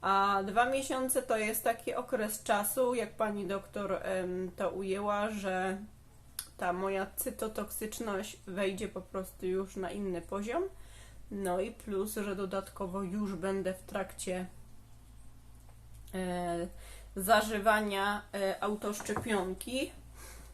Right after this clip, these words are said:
Ale co jest istotne, gdzieś tam cały czas nastawiłam się, że okres mojego powrotu do zdrowia będzie wynosił dziewięć miesięcy, tyle ile mam zażywać cytokiny.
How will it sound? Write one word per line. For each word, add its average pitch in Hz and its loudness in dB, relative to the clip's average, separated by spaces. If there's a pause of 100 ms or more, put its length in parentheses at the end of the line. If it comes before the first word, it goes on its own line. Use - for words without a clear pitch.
(340)
Ale 196 10
co 220 4
jest 208 2
istotne, 220 4 (880)
gdzieś 208 -6
tam 214 2
cały 214 6
czas 208 2
nastawiłam 214 0
się, 214 -2
że 214 0
okres 208 -4
mojego 208 0
powrotu 202 -6
do 202 -4
zdrowia 190 0 (180)
będzie 196 -2
wynosił 185 -4
dziewięć 196 -4
miesięcy, 196 -4
tyle 190 -4
ile 202 -4
mam 190 -2
zażywać 190 -4
cytokiny. 190 -4